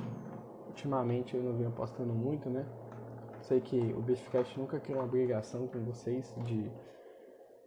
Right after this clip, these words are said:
de episódios, mas eu também não fico satisfeito com esse meu nível de produtividade com relação ao, ao podcast, mas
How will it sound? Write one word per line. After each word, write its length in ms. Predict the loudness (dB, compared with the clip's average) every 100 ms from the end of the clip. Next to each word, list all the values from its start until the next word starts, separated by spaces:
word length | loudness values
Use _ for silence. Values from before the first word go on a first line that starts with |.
| -4
de 100 | 2
episódios, 560 | 2 2 2 4 4 2
mas 240 | 2 2
eu 100 | 2
também 720 | 2 0 0 0 -2 -2 -4 -8 -10 -4
não 180 | 0 0
fico 300 | 0 -2 -2
satisfeito 580 | -6 -6 2 6 6 2 -6 -6 -6 -2
com 160 | 0 2
esse 260 | 2 0 2
meu 160 | 4
nível 340 | 4 4 4 2 -2 -6 -6 -6 -6 -6 -4
de 100 | -2 0
produtividade 960 | 2 2 0 0 2 2 2 2 0
com 100 | -4
relação 440 | -4 -2 -2 -2 -2
ao, 600 | 0 -2 -6 -10 -14 -6 -4
ao 60 | -2
podcast, 640 | -2 -4 -2 0 0 -2 -2 -2 -4 -4 -4 -4 -4 -4 -2 -4 -4 -2 0
mas 880 | 2 2 4 2 4 4 2 0